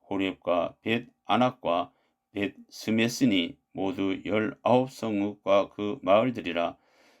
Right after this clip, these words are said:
납달리 자손의 지파가 그 가족대로 받은 기업은 이 성읍들과 그 마을들이었더라. 일곱째로 단 자손의 지파를 위하여 그들의 가족대로 제비를 뽑았으니 그들의 기업의 지역은 소라와 에스다올과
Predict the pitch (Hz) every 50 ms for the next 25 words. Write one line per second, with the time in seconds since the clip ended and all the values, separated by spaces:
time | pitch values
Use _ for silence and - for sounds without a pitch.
0 | _ - 98 101 98 - - 120 131 143 151 147 143 151 143 139 - 147 151 147
1 | 139 139 131 - - 131 120 120 117 113 - 113 113 107 - - 101 107 110 104
2 | 101 - 107 101 101 95 - 95 - 95 90 85 - 95 92 90 87 92 92 87
3 | 85 - - 101 98 95 92 - 95 92 92 98 101 98 _ - 98 95 90 101
4 | 95 92 - - 107 107 107 104 95 90 92 104 107 120 127 127 123 113 92 82
5 | 80 - - 87 85 78 82 82 _ _ _ _ _ _ _ _ _ _ _ -
6 | 110 120 117 113 110 110 - 110 101 104 101 92 - - - 104 113 120 117 131
7 | 123 - - 139 143 139 139 143 135 - - 135 127 127 104 107 110 113 117 117
8 | 110 107 - 107 104 107 107 104 101 104 101 98 98 95 - - 98 98 98 -
9 | - 92 92 107 117 120 127 127 - 117 101 98 95 - - 87 87 85 82 -
10 | - _ _ _ _ _ _ _ _ _ - 104 98 98 95 98 92 90 - 90
11 | 92 95 92 87 95 92 90 - - 90 85 85 80 87 87 87 90 90 - _
12 | _ _ _ _ _ - - 107 110 120 135 135 110 90 87 82 82 - _ _
13 | _ _ _ _ _ - 107 101 - - 92 85 92 87 87 87 87 85 82 87
14 | 90 87 85 85 -